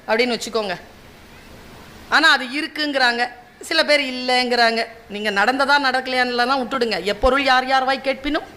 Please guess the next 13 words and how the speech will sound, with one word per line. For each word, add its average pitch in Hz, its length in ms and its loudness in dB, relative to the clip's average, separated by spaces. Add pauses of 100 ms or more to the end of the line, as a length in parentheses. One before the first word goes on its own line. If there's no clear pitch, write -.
(1900)
மெய்ப்பொருள் 330 460 0
காண்பது 262 360 2
அறிவு. 165 240 -4 (580)
எப்பொருள் 320 360 2
எத்தன்மை 330 520 2
தாயினும் 359 420 2 (1000)
அப்பொருள். 359 440 0 (1600)
ஒரு 214 120 2
வார்த்தை 254 340 2
சொல்றான், 320 440 2 (1200)
ஒரு 226 140 0
குழந்தை 330 420 4
சொல்லுது, 302 320 -2